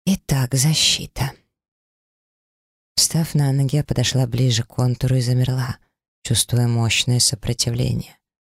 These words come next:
Нет, такая не пропустит.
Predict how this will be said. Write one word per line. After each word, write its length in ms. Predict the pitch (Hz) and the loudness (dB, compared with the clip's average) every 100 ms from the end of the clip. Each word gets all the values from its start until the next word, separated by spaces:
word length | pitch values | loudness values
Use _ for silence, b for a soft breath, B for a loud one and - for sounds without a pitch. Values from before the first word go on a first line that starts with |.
| _ _ _ _ _ _ _ | _ _ _ _ _ _ _
Нет, 300 | 131 117 110 - | 0 2 0 -2
такая 380 | 120 - 113 | -6 -2 0
не 120 | 107 110 | 0 0
пропустит. 1000 | - 120 - - - - - - - | 0 -2 -4 -10 -4 -2 -2 -8 -18